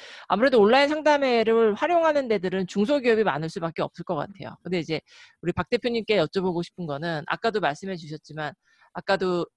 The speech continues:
가-, 이파 회의 행사에 삼성전자가 참-, 부스 참관 안 하지만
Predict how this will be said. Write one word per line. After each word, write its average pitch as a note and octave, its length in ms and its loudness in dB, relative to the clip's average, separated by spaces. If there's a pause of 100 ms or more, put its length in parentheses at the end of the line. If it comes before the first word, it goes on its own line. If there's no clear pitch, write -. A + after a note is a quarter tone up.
가-, - 100 -2 (120)
이파 G3+ 760 4
회의 G#3+ 440 0 (220)
행사에 A#3 580 0
삼성전자가 B3 960 -2 (100)
참-, A#3+ 180 -8 (100)
부스 F#3 260 -8
참관 A3+ 360 -2
안 C#3 160 -4
하지만 C#3+ 420 -6